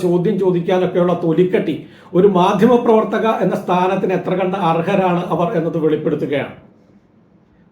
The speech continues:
ഒരു മന്ത്രിയായിരിക്കുമ്പോൾ ബന്ധു നിയമനം നടത്തുക എന്നുള്ളത് പാർട്ടിക്കകത്തെ മാത്രം പ്രശ്നമല്ല, അത് ജനാധിപത്യ വിരുദ്ധമായ സംഗതിയാണ്, ഭരണഘടനാ വിരുദ്ധമാണ്,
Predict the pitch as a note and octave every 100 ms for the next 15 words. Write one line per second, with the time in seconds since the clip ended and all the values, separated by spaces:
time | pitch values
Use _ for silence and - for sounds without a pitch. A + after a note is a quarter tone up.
0 | E3+ A#3 A3+ A3 C4+ B3+ A#3 A3+ A#3+ G#3+
1 | A3 A#3+ F3+ F3+ F#3+ A3+ A3+ A3+ A3+ G#3+
2 | G3 G3 G#3 G#3 G3 G#3 G3+ F3+ F3+ -
3 | - - _ _ A3+ - C4 A#3+ A#3+ A#3+
4 | A3+ A3 G#3 - F3+ G3+ F3+ E3 - -
5 | - _ _ _ _ _ _ _ _ _
6 | - E3+ G3+ A#3+ - - E3+ G3+ A3+ A#3+
7 | - A3 G3+ G3+ G3+ G3 F#3+ F3+ F3+ F#3
8 | F3+ F#3 G3 - - _ _ _ - E3+
9 | G3 G#3+ A3 A3+ A3+ G3+ G3 F#3+ F#3 F3+